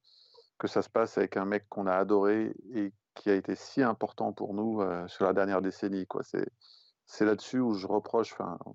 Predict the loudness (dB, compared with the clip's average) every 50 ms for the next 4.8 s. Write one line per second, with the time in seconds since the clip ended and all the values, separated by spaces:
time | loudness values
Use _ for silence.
0 | -20 -20 _ _ _ _ _ -20 -20 _ _ _ -4 -2 0 2 4 2 2 2
1 | 2 0 0 2 2 2 2 0 -2 -8 -6 -6 -6 -6 -6 -6 -6 -4 -2 -2
2 | -2 0 0 -2 -2 -4 -6 -8 -10 -12 -16 -12 _ -4 0 0 0 0 0 -2
3 | -4 -2 0 0 0 0 0 0 -2 -2 -4 -6 -6 -4 -2 -2 -2 0 -2 -2
4 | -2 0 -2 0 2 2 4 4 2 2 2 2 2 2 0